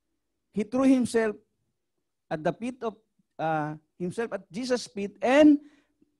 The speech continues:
thanked him. So, he praised God and thanked Jesus. He praised God and thanked Jesus. What is the, uh,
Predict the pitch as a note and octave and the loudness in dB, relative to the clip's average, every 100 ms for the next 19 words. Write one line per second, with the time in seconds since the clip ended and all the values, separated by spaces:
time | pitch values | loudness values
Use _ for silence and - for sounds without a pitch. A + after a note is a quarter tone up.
0 | - A#3 B3 - G#3 F3 B2 - G#3+ G3 | 4 6 6 2 -2 -2 -4 -4 -2 -2
1 | - _ _ _ _ _ _ E3 D#3+ G3+ | -4 _ _ _ _ _ _ -2 2 6
2 | C#4+ D#4 G#3+ C#4+ F4 D#4 - - _ _ | 6 4 6 6 6 2 -6 -20 _ _
3 | _ _ _ _ _ F3 D#3 - F#3+ F3 | _ _ _ _ _ -2 0 0 0 -2
4 | C#3 A#2+ C#3 - A2+ G#2+ - - _ _ | -8 -10 -8 -8 -10 -12 -18 -20 _ _
5 | _ _ - D#3 - A#3+ D#4+ B3+ G3+ C4+ | _ _ -4 -2 6 6 6 2 6 8
6 | E4+ E4+ F#3+ - _ _ _ _ _ _ | 8 4 -8 -20 _ _ _ _ _ _
7 | _ _ _ C#3+ D3 C3+ F3 F3 D3 D3 | _ _ _ 0 0 2 2 2 2 0
8 | C3+ C3 A#2 E3+ A#3+ B3 G#3 G#3 G#3+ G#3+ | 0 -2 -2 2 2 2 0 2 4 2
9 | - F#3 F3+ F3 F3 E3+ E3+ E3 | 2 4 6 6 6 6 4 0